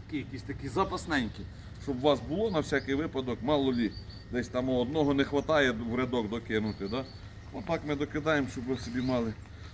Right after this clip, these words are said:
щось таке, отакі рази. І такі пучочки, то есть, як правило, у нас в пучку йде двадцять штук.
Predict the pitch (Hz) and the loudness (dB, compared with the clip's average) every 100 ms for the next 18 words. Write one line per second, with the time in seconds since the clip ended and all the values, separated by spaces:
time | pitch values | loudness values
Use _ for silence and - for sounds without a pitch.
0 | - - 127 127 117 131 117 117 131 117 | -12 -8 -6 -6 -4 -2 -2 -4 -2 0
1 | 117 196 220 220 196 196 226 220 170 - | 0 0 0 -2 0 0 2 2 -2 0
2 | 147 147 - - - - - 170 190 190 | 0 0 -4 -14 -14 -12 -4 -4 4 8
3 | 175 165 170 165 170 165 - 175 143 143 | 8 8 4 2 -2 -6 -4 0 4 6
4 | 165 160 170 160 - 277 | 8 8 6 0 0 0